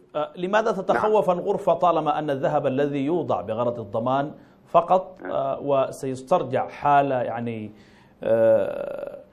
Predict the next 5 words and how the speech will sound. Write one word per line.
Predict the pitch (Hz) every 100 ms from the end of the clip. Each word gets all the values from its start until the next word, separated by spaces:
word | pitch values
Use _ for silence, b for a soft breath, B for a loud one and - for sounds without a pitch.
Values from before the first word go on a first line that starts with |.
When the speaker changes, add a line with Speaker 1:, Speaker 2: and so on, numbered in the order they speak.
| b b b _ - -
Speaker 1:
التزام | 165 156 156 151 175
منسوبيها | 170 170 180 180 139 139
بإعادة | 131 135 131 147 143 - 127 143
الذهب | 135 151 143 131
المصنع؟ | 127 123 - 139 113 92